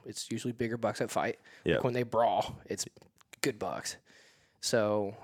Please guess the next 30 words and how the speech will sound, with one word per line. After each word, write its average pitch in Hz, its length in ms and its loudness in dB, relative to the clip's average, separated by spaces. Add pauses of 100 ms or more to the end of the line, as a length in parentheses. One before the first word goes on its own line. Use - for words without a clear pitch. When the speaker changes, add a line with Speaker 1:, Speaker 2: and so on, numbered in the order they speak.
Speaker 1:
um, 73 460 -4 (260)
him 127 240 -2
on 123 120 0
the 117 80 -2
exit 113 360 -2
route, 110 380 2
him - 300 -6
and 113 80 -4
his, 107 300 -4
uh, 101 260 -2 (200)
<laughs> - 160 -20
the, 113 360 -2
the 113 160 -4
intern. 113 480 -6 (220)
Speaker 2:
<laughs> - 240 0
Speaker 1:
I 120 60 6
love 110 220 0
that 98 180 -4
kid. - 140 -6
He's 82 140 -8
cool. 82 280 -4 (640)
Um, 107 480 -2 (1300)
Brian, 113 460 2 (180)
right? 107 300 -2 (100)
Speaker 2:
Yeah. 85 200 6
Speaker 1:
Yeah, - 60 -10 (100)
him 135 140 -2
and 135 120 0
Brian, 120 480 0 (520)
um, 92 680 -2